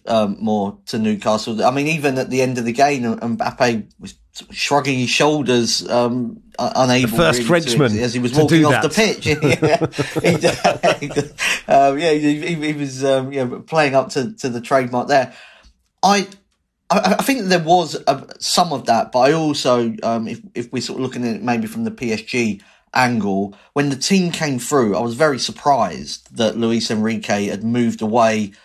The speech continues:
Speaker 1: from, um, the kind of four three three formation that he'd been using, um, and Vitinha had been dropped to the bench, and they had four forwards on the pitch, Muani and Dembele, Ramos and Mbappe, which,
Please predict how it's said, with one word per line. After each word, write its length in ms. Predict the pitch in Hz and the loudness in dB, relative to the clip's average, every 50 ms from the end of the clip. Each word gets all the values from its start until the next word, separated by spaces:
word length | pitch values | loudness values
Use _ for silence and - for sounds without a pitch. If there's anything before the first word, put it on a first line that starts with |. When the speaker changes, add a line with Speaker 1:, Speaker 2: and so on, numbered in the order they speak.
| _ _ _ | _ _ _
Speaker 1:
from, 600 | _ - - 120 113 110 107 104 107 107 98 98 _ _ _ _ - | _ -2 0 2 2 2 2 2 0 0 -2 -4 _ _ _ _ -6
um, 480 | - 98 104 104 101 101 104 95 - _ _ - | -4 -2 -2 -2 -2 -4 -6 -8 -10 _ _ -10
the 100 | 110 107 | -8 -4
kind 260 | - 127 123 113 107 | 0 2 2 2 2
of 80 | 107 - | -2 -2
four 220 | - 135 120 110 | -2 0 0 0
three 200 | - - 113 113 | -2 -4 -6 -6
three 280 | 110 - 127 120 117 110 | -4 -4 -2 -2 -2 -2
formation 560 | - 113 107 110 110 110 107 - - 101 104 | -4 -2 -2 0 0 -2 -2 -2 -4 -4 -4
that 100 | 104 - | -4 -6
he'd 220 | 101 101 95 - | -6 -8 -8 -4
been 260 | - 123 117 117 113 | -2 0 2 2 2
using, 640 | 104 104 104 98 95 95 101 95 95 95 98 98 - - | 2 0 0 0 -2 -2 -2 -4 -2 -2 -4 -6 -6 -6
um, 300 | 98 98 95 95 95 92 | -4 -2 -2 -2 -4 -4
and 180 | 101 98 98 | -4 -6 -6
Vitinha 640 | 98 113 104 - - 135 127 117 110 110 104 98 101 - - _ - | -6 -8 -10 -6 -6 -4 -2 0 0 0 0 -2 -4 -10 -20 _ -8
had 140 | - 104 98 | -8 -8 -4
been 160 | - 107 107 | -4 -4 -4
dropped 320 | 98 110 127 131 - - - | -2 0 0 0 0 -2 -6
to 80 | - | -6
the 80 | 110 107 | -6 -6
bench, 520 | 95 - 110 101 98 95 - - - - - | -2 -2 -2 0 0 -4 -6 -8 -16 -12 -8
and 320 | 104 107 107 104 101 98 - - _ _ - | -6 -4 -4 -4 -4 -6 -10 -20 _ _ 0
they 60 | 127 | 0
had 140 | 127 117 - | 0 0 -2
four 400 | - - - 175 156 151 147 147 | -8 -2 0 2 4 4 2 2
forwards 440 | - - 147 139 127 117 107 95 | 2 0 2 2 2 2 0 0
on 140 | 113 101 98 | -2 -2 -2
the 80 | 98 98 | -2 -4
pitch, 400 | - - 107 95 76 - - - | -6 -8 -8 -8 -8 -10 -8 -4
Muani 760 | 110 110 117 123 123 123 120 117 117 113 110 110 107 107 - - _ - | -2 0 2 4 4 4 4 2 2 0 0 0 -2 -4 -6 -16 _ -8
and 200 | 110 107 110 110 | -4 -2 0 0
Dembele, 760 | 120 110 110 104 120 117 110 107 107 104 101 101 101 95 - _ _ _ - | 0 0 0 0 2 0 2 2 2 2 2 0 -4 -6 -10 _ _ _ 0
Ramos 520 | 113 127 127 117 113 107 107 - - - | 0 2 2 2 2 0 -2 -2 -6 -6
and 220 | 117 110 104 101 | -4 -2 -2 -2
Mbappe, 580 | 104 107 107 98 131 120 - - 110 95 92 98 | -2 -2 0 2 2 0 0 0 -4 -2 -2 -2
which, 320 | 117 139 - - - - | -4 -4 -6 -6 -10 -14